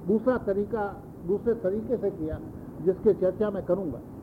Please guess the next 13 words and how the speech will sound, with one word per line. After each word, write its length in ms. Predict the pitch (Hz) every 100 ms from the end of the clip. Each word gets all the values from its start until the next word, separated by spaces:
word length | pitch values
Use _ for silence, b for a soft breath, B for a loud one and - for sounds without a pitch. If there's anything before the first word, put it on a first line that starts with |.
| - - - - - - - - - - - - - - - - - - -
हम 160 | 262
हिंदुस्तानी 640 | 277 247 254 - 202 233 247
हैं, 520 | 233 233 214 - -
नाइनटीन 460 | 180 202 220 262 233
फिफ्टी 280 | 214 208
सिक्स 280 | 185 220 -
में 140 | 214 202
एक 100 | -
कॉमेडी 400 | 180 208 220 220
अच्छी 280 | 185 202
लगी, 240 | 190 185 208
उसको 260 | 185 190
किया, 400 | 180 180 190 147